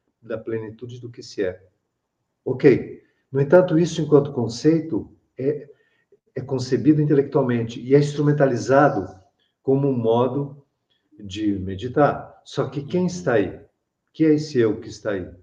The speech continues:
Speaker 2: Hum.
Speaker 1: Existe? Existe, de fato, esse eu?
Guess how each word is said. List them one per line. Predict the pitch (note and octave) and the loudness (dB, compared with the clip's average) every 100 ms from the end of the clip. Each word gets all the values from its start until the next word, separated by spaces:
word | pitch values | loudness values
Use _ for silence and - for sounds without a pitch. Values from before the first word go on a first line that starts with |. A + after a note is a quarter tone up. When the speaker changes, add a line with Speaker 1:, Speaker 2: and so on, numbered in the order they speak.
| _ _ _ _ _ _ _ | _ _ _ _ _ _ _
Speaker 2:
Hum. | G#2 G2+ G2+ G2+ G#2 G#2+ A2 G#2+ G#2+ G#2+ G2 F#2 | -20 -20 -16 -14 -12 -12 -10 -10 -10 -8 -8 -8
Speaker 1:
Existe? | A#2+ A#2 D#3 F3+ - - - _ _ _ _ | -8 -4 -4 -4 -8 -14 -18 _ _ _ _
Existe, | A#2+ A2+ E3+ - A#2+ | -14 -10 -10 -10 -12
de | G#2+ | -12
fato, | - A2 - | -4 -4 -4
esse | - G#2+ | -4 -2
eu? | A#2+ D#3+ - | 0 -4 -10